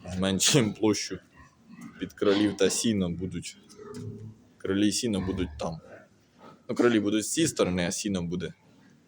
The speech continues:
по ту сторону. От, друзі, таке відео. Кому було цікаво, задавайте питання, може ще щось підкажу, вже я знаю про, навіть про такі болячки не,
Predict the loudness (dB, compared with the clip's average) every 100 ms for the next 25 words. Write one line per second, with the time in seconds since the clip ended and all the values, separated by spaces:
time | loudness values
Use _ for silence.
0 | _ _ _ -4 0 0 0 -2 0 0
1 | 0 -4 -8 -12 _ _ _ _ _ -20
2 | _ _ _ _ -12 -8 -8 -8 -14 -16
3 | -16 -16 -16 -18 -6 0 2 4 6 6
4 | 4 2 -2 2 2 4 6 6 4 -2
5 | -12 -18 -12 -12 -12 -16 -4 -2 0 2
6 | 2 2 0 -16 -4 -2 4 4 6 2
7 | -2 -12 -8 -2 0 2 0 -2 -4 0
8 | 0 2 -2 -2 -2 2 2 0 -6 -10
9 | -2 0 0 0 2 2 2 0 0 -2
10 | -6 _ -18 -18 -18 _ _ _ _ _
11 | _ -20 -20 _ 0 0 0 2 4 4
12 | 2 2 2 2 4 6 4 2 2 2
13 | 2